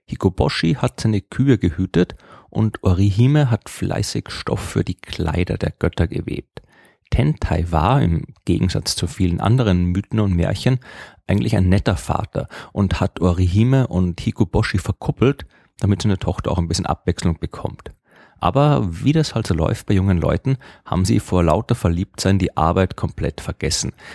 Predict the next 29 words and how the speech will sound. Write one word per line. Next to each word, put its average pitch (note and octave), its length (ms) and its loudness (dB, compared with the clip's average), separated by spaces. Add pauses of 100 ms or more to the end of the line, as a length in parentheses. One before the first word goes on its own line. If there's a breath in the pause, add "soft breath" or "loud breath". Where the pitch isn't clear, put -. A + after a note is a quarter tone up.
(100)
Es - 160 -6
gab F2 240 0
keinen D#2+ 220 2
Stoff - 340 -2
mehr B2+ 240 2
und F2+ 200 -2
die F2+ 140 -6
Kühe G#2 360 2
sind F2 220 -2
überall G2 360 4
rumgelaufen. - 720 0 (480 loud breath)
Also F#2 460 0
musste G2+ 360 0
der - 120 2
Himmelsgott - 680 -2
Tentai G#2 540 0
dann A#2 260 2
doch - 360 -2
hart - 240 -4
durchgreifen - 760 -2 (300 loud breath)
und - 180 -2
hat - 180 -2
die A2+ 80 2
beiden E2+ 380 2
auf - 140 -2
verschiedenen A2+ 760 0
Seiten A2 540 0
von F#2 300 0 (500 loud breath)
Amanogawa, F#2 1000 2